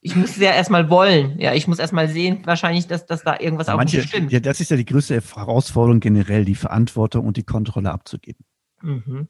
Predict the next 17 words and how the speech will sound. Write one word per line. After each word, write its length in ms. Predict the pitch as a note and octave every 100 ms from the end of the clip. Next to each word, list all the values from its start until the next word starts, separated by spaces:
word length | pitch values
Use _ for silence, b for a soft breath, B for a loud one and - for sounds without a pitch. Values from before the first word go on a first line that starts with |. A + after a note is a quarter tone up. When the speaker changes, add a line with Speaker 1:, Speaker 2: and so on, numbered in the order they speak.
| _
Speaker 2:
Wir 160 | A#2+ F#2+
wollen 200 | B2 D3
ja 180 | C3+
als 260 | - G#2+ G#2
Unternehmer, 680 | B2+ B2 G2 G#2+ C3+ B2 A#2
als, 280 | G#2 G2 -
als 320 | G2+ - -
Inhaber 500 | C#3 C3 G#2+ A#2 A2+
ja 160 | A2+
immer 300 | G2+ B2+ B2+ -
über 300 | A#2+ G#2 G2+
alles 240 | A#2 A2
informiert 500 | A#2 - G#2+ A2 B2
und 140 | G#2
die 60 | G#2
Kontrolle 500 | - G2 - G2+ D#2+
haben. 200 | D#2+ F2